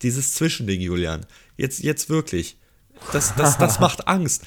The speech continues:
Speaker 1: Es ist so eine Kaulquappe mit zwei Beinen, dann ist das ein,
Speaker 2: Ja,
Speaker 1: so ein
Speaker 2: kleiner Mensch ist das
Speaker 1: Kaulquappenfrosch
Speaker 2: eigentlich.
Speaker 1: mit nur einem halben Arm
Speaker 2: Also auf
Speaker 1: oder so.
Speaker 2: Fingerchen.
Speaker 1: Äh, äh,
Speaker 2: Ja.
Speaker 1: auf einmal ist es kurz Roy von den Dinos. Hi Earl,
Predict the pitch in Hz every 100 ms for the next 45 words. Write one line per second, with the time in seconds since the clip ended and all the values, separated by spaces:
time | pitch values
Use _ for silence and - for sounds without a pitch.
0 | - - 156 208 220 185 190 185 240 -
1 | 214 202 170 160 - 110 104 214 254 277
2 | - - 143 143 - 147 - 151 - 120
3 | - 147 147 170 - - 156 185 165 170
4 | 156 123 - - 165 196 185 - - 90
5 | 156 160 170 165 151 156 165 147 156 147
6 | 160 - 147 202 277 247 233 214 202 208
7 | 190 - 190 190 202 - - - 240 240
8 | 226 156 - _ _ _ _ - - -
9 | 185 190 175 131 139 120 160 185 160 165
10 | - 156 123 147 185 202 196 156 135 123
11 | 190 285 269 - - - 240 - 143 147
12 | 151